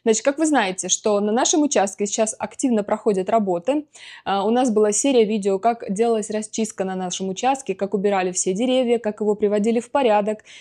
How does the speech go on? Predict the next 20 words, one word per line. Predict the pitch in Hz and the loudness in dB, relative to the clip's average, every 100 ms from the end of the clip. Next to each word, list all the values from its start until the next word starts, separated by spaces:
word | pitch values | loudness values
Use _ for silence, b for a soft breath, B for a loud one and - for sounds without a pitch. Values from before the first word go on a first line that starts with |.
| B | B
И | 220 | 4
мы | 226 | 4
вам | 233 262 | 6 4
говорили | 285 330 269 196 | 6 6 4 2
в | 185 | -2
том | 202 190 | -4 0
видео, | 269 359 196 190 b b | 2 4 2 0 b b
что | - - 220 208 | -12 0 2 2
снимаем | - 240 240 220 185 185 - - | 2 2 4 4 2 -4 -10 -6
с | 185 | -4
дрона | 190 226 302 269 175 180 _ _ _ - | 2 4 4 4 0 -4 _ _ _ -2
подробно | 220 214 254 202 196 | 0 4 4 4 0
весь | 202 233 | 0 0
процесс, | - 202 202 294 339 - | 0 -2 0 0 0 -2
чтобы | - 233 208 | 0 0 2
потом | 208 214 | -2 -2
сделать, | 202 202 269 226 | 0 2 2 2
выпустить | 208 233 208 208 190 | 0 -2 -4 -4 -4
полноценное | - 214 220 220 240 196 185 185 | 0 0 0 0 0 0 -2 0
видео | 247 339 269 247 | 2 4 4 2